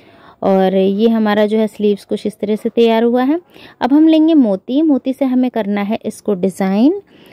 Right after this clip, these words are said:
तो हम सबसे पहले कपड़े को कर लेते हैं उल्टा और नीचे की साइड से हम स्टिच करना शुरू करेंगे। तो हमने एक साइड पकड़ा, फिर हमने एक मोती लगाई और दूसरी साइड थोड़ा सा कपड़ा ले लिया और इस तरीके से जो है आपको मोती के साथ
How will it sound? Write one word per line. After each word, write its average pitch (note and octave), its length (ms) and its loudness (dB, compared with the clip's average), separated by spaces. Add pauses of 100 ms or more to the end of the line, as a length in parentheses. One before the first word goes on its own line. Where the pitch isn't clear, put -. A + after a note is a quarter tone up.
(140)
तो B3 80 0
हम C#4+ 200 2
सबसे C#4+ 280 -2
पहले B3 360 0
कपड़े A#3 340 -4
को A#3 120 0
कर A3 180 -4
लेते G3+ 300 -4
हैं A#3+ 160 -4
उल्टा A3 480 -4 (220)
और A3 60 0
नीचे A3 260 0
की D4+ 120 -4
साइड C4+ 240 0
से C4 120 -2
हम B3+ 120 4
स्टिच - 260 -6
करना A3+ 320 -2
शुरू G3+ 280 -2
करेंगे। G3+ 460 -2 (500)
तो B3+ 60 0
हमने C4 200 6
एक B3+ 240 -2
साइड D4+ 340 0
पकड़ा, C#4+ 260 0
फिर C#4 200 0
हमने A3 240 0
एक G3+ 140 -6
मोती G3 260 0
लगाई A#3+ 360 0
और G#3+ 120 -4
दूसरी G#3 320 -6
साइड G3+ 240 -4 (100)
थोड़ा G3+ 160 -4
सा G#3 140 -8
कपड़ा - 320 -6
ले F#3+ 180 2
लिया A#3 240 0 (600)
और G#3 120 -2
इस - 180 -2
तरीके C4 300 2
से C4+ 160 0
जो B3+ 140 -2
है B3 140 -2
आपको F4 420 -6 (520)
मोती A#3+ 400 0
के D4+ 160 0
साथ G#3 280 0